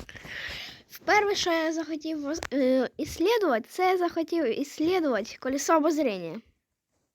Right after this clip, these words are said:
М, тут я, м, проснувся. Колесо обозріння тут ось воно.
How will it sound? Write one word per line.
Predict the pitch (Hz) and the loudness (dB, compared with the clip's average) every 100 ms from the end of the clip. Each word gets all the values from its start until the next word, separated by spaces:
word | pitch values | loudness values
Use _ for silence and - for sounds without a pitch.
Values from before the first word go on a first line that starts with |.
| _ _ _ _ _ _ _ _ _ _ _ _ - _ | _ _ _ _ _ _ _ _ _ _ _ _ -20 _
М, | 214 214 | -8 -6
тут | 233 294 330 | -4 -4 2
я, | 285 240 214 - - | 2 2 -2 -8 -14
м, | 185 196 196 190 - - | -10 -8 -8 -10 -12 -14
проснувся. | - 233 - 143 - - - - - _ _ - - - - - - - _ - - - _ _ _ _ _ _ _ - _ - - - | -10 -8 -6 -6 -8 -12 -14 -20 -20 _ _ -20 -18 -18 -18 -14 -14 -16 _ -20 -20 -20 _ _ _ _ _ _ _ -20 _ -20 -20 -2
Колесо | 294 311 - 392 | 2 2 4 4
обозріння | 302 302 294 285 277 277 277 _ _ _ | 6 4 4 4 6 4 0 _ _ _
тут | 285 277 - | -6 -4 0
ось | 285 277 - - | 0 0 -4 -2
воно. | 233 285 349 370 | 0 2 2 2